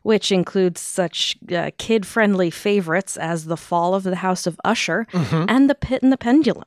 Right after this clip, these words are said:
Speaker 2: Of course, two, two favorites.
Speaker 1: Yes.
Speaker 2: And The Gold Bug, presumably.
Speaker 1: <laughs> Maybe. Later, I read some of Poe's work in seventh grade and went to see a production of The Telltale Heart done theatrically.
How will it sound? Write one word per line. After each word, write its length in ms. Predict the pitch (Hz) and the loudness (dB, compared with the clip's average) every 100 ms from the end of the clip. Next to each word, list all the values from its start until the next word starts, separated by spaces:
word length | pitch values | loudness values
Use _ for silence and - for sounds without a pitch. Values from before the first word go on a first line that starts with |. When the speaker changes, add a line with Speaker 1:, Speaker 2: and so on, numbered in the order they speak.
| - | -6
Speaker 2:
Of 200 | 127 - | -4 -4
course, 400 | - 147 117 - | -2 2 2 -2
two, 320 | - 175 185 - - | -2 0 2 -2 0
two 200 | 220 208 | 0 2
favorites. 680 | - 151 123 98 - - - | 4 2 2 -6 -8 -10 -6
Speaker 1:
Yes. 400 | 175 156 - - | -6 -6 -10 -10
Speaker 2:
And 320 | - 180 190 156 | 0 0 0 2
The 120 | 196 | 2
Gold 400 | 160 208 190 120 | 6 6 6 4
Bug, 320 | 135 104 95 | -2 -2 2
presumably. 640 | - 127 117 107 95 196 190 | 4 4 0 -8 -8 -6 -2
Speaker 1:
<laughs> 40 | |
Maybe. 480 | 202 175 170 143 165 _ 247 262 - - - - | 0 0 -2 -6 -8 _ -18 -16 -16 -20 -20 -6
Later, 480 | 185 185 180 220 - | 2 4 4 2 2
I 180 | 180 | 0
read 240 | 170 170 165 | 0 0 -2
some 160 | 170 165 | -4 -4
of 140 | 160 | -6
Poe's 280 | - 170 165 | -6 -6 -4
work 320 | 165 165 - | -2 -2 -4
in 120 | - 170 | -6 -6
seventh 460 | - 180 170 - | -4 -2 -2 -4
grade 320 | - 165 190 | -4 -2 0
and 180 | - 170 | -2 -2
went 180 | 180 190 | -2 -2
to 120 | - | -4
see 220 | 175 - 180 | -8 -4 -6
a 60 | |
production 580 | - 180 196 - - 196 | -6 -8 -8 -8 -6 -6
of 260 | - 170 165 | -4 -8 -6
The 80 | |
Telltale 580 | 170 - 202 196 185 170 | -8 -6 -6 -6 -8 -8
Heart 440 | 165 254 214 165 - 175 | -6 -2 -2 -2 -8 -8
done 280 | 165 156 | -6 -6
theatrically. 840 | 151 180 190 220 - - 95 - | -6 -4 -4 -4 -10 -8 -10 -10